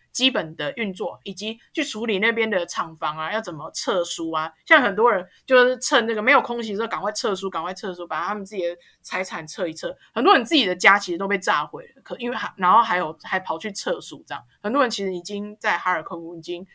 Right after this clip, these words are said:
自己的家其实是已经毁了，无家可归的状态。那我看到一点是，哈尔科夫其实有一个整个出版界蛮重要的一个印刷厂，那个印刷厂不只是印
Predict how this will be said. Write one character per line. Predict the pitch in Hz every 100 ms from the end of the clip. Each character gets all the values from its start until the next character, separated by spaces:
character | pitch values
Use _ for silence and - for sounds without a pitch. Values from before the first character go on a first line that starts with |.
| -
自 | -
己 | 240
的 | 165
家 | 190 170
其 | 165 170
实 | 170 160
是 | 240
已 | 170
经 | 156 175
毁 | -
了， | -
无 | 170
家 | 175 185 190
可 | -
归 | 151 156
的 | 143
状 | - 120
态。 | - - _ - -
那 | 370 320
我 | 190
看 | 302
到 | 294
一 | 277
点 | 269 156
是， | 156
哈 | 247 240
尔 | 220
科 | 180
夫 | 190 220
其 | 202
实 | 170 170
有 | 156 143
一 |
个 | 151 143 139 _ _ -
整 | 180
个 | 175
出 | 180
版 | 285 175
界 | 196
蛮 | 208 165
重 | 190 262
要 | 220 185
的 | 156
一 |
个 | 156 -
印 | 247
刷 | 196 190 185
厂， | 170 247
那 | 330
个 | 359
印 | 330
刷 | 294 294
厂 | 294 170
不 | 247
只 | 185 165
是 | -
印 | 247 185